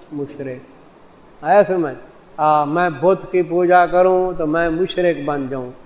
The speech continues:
نام تو اپنا لے رہا ہوں، مراد کون ہوتے ہیں؟ وہی کہ تم مشرک ہو، یہی ہے۔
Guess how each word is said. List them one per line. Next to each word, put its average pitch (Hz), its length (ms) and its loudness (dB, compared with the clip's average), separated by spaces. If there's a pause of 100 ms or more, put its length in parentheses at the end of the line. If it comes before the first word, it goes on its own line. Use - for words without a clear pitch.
(260)
نام 180 400 2
تو 190 140 2
اپنا 202 440 4
لے 180 260 2
رہا 156 160 2
ہوں، 147 100 -4
مراد 175 360 6 (100)
کون 190 220 2
ہوتے 160 320 0
ہیں؟ 147 200 -8 (420)
وہی 143 220 -4
کہ 139 140 -10 (100)
تم 170 220 0
مشرک 127 460 -8
ہو، 127 40 -10
یہی 147 340 0
ہے۔ 120 60 -8